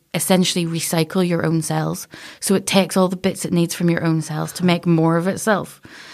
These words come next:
Uh, so it's a, it's a little parasite, but it's a parasite that cannot survive on its own.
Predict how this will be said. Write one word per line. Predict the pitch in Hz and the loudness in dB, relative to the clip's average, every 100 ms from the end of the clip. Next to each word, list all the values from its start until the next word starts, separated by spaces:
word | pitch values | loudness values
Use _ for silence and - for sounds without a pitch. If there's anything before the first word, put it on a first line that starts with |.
| - - - - | -20 -20 -16 -8
Uh, | 180 165 156 | -4 -4 0
so | 226 | 0
it's | 220 | 2
a, | 247 | 2
it's | 240 | 4
a | 277 | 4
little | 285 214 | 4 2
parasite, | - 185 196 240 202 - - | 0 2 2 2 0 -4 -4
but | 220 | 2
it's | 214 | 2
a | 196 | 0
parasite | - 196 202 196 202 185 | 0 2 2 2 0 -2
that | - - | -6 -12
cannot | - 180 175 - | -2 0 0 -4
survive | 170 156 156 156 | -10 -8 -6 -6
on | 156 | -8
its | 147 | -10
own. | 147 143 | -12 -14